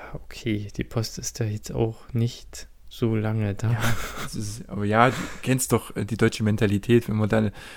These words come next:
Speaker 2: nur zwei Sekunden irgendwo stehen und warten musste, wird geflucht und gehupt.
Speaker 1: Ja, und Zettel geschrieben.
Speaker 2: Und Zettel geschrieben, ja.
Speaker 1: <laughs> Hm, naja, okay. Schön.
Speaker 2: Schön, gell? <laughs>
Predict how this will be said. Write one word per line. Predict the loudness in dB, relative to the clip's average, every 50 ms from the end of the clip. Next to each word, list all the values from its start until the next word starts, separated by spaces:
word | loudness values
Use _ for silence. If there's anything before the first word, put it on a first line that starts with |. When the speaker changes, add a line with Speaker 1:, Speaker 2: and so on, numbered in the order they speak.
| -18 -20 -10 0
Speaker 2:
nur | 2 2 2 2 2 -2
zwei | 2 8 10 10 10
Sekunden | 10 8 6 6 6 6 6 4 6
irgendwo | 6 6 6 6 2 2
stehen | 2 2 2 4 4
und | 4 6 4
warten | 4 4 4
musste, | 2 0 0 0 0 -2
wird | -2 -2 -4
geflucht | -8 -10 -2 0 2 2 2 0 -2 -4
und | -2 -2
gehupt. | 0 0 0 -2 -4 -6 -12 -20 -20 -20 -18 -18 -16 -16 -16 -16 -16 -16 -16 -18 -18 -18 -20 -20 -20 -20 -20 -20 -20 -20 -20 -20 -20 -20 -20 -14 -6 -2
Speaker 1:
Ja, | 0 0 2 0 0 -4 -6 -10 -18 -20 -20 -20 -20 -18 -18 -18 -18 -6 -2
und | 0 0 0
Zettel | 0 0 2 2 2 2
geschrieben. | 2 2 2 2 2 4 4 2 2
Speaker 2:
Und | 0 0
Zettel | 0 -2 -2 -2 -4
geschrieben, | -6 -6 -4 -4 -2 0 0 0 2
ja. | 2 2 0 0 -4 -8 -14 -16 -18 -18 -20 -20 -20 -20 -20 -20 -20 -16 -14 -12 -10 -10 -2 0
Speaker 1:
<laughs> | 0 2 2 2 0 0 -2 -6 -6 -10 -20 -14 -10 -10 -8 -8 -10 -12 -14 -14 -12 -12 -12 -12 -12 -14 -14 -16 -16 -18 -4 2
Hm, | 6 8 8 8 8 8 6 4 0 -4 -10 -14 0
naja, | 4 6 6 8 6 6 4 2 0 -2 -4
okay. | -6 -6 -4 -2 0 0 0 -2 -4 -10 -18 -20 -20 -20 -20 -20 -20 -20 -20 -20 -20 -20 -20 -20 -20 -20 -20 -20 -20 -20 -20 -20 -20 -20 -20 -20 _ -20 -20 -18 -16 -16 -14 -16 -16 -18 -18 -20 -20 -20 -20 -20 -20 -20 -20 -20 -20 -20 -20 -18 -12
Schön. | 0 4 8 10 10 12 10 10 6 2
Speaker 2:
Schön, | -2 0 2 2 2 2
gell? | 2 2 2 2 2
<laughs> | 2